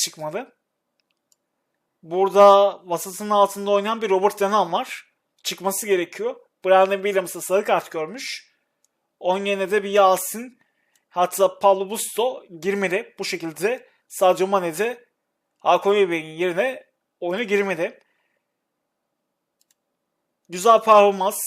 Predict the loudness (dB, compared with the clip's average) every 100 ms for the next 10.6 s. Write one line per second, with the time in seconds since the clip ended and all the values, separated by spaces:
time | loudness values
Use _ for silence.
0 | -8 -6 -4 0 2 2 2 0 -2 2
1 | 4 4 2 -2 0 0 0 -2 -2 -2
2 | -2 -4 -6 -14 -16 -16 -2 0 2 0
3 | -2 -2 0 0 0 -4 -4 -2 -2 0
4 | 2 2 2 -2 -8 -8 -14 -16 -8 0
5 | 0 4 6 6 4 0 0 -2 -4 -6
6 | -6 -8 -12 -16 -16 -18 -16 -16 -2 0
7 | 0 -2 -6 -6 -14 -16 -18 -18 -16 -16
8 | -16 -16 -16 -16 -16 -16 -16 -16 -16 -10
9 | 4 6 8 6 2 0 -2 0 0 0
10 | 0 0 0 -2 -2 0